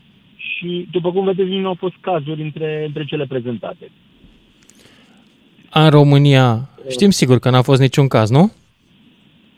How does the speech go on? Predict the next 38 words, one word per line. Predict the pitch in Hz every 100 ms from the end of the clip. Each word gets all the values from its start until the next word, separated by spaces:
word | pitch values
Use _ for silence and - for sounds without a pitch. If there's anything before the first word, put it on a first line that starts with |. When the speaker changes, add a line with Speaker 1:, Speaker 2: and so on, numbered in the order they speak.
| _ _ _ _ -
Speaker 1:
Nu | 127 123
e | 147
niciun | 170 156 170 143
caz, | - 101 120 131
dar | 147 147 -
nu | 147 175
înseamnă | 190 - 190 185
că | 170 165
nu | 160
putem | 165 160
avea | 156 151
cazuri | - 143 147 147
de | 180
import, | 185 202 156
pentru | - 113 113
că, | 123
până | 139 143
la |
urmă, | 143 147 135
cineva | 143 131 143
care | 147 135
vine | 117 143 147 120
din | 127 117 101
zona | 127 127 117
endemică | 110 120 147 165 - 190 190 190 185 _
poate | 208 185 170
veni | 156 175 180 -
cu, | 180 175 170
cu | -
infecția | 175 165 160 180
virală, | 170 185 147 95 - _ _
cum | 135
s-a | 143
întâmplat | 139 139 151
și | 139
prin | 147 151
alte | 147 156 139
state. | 156 - 98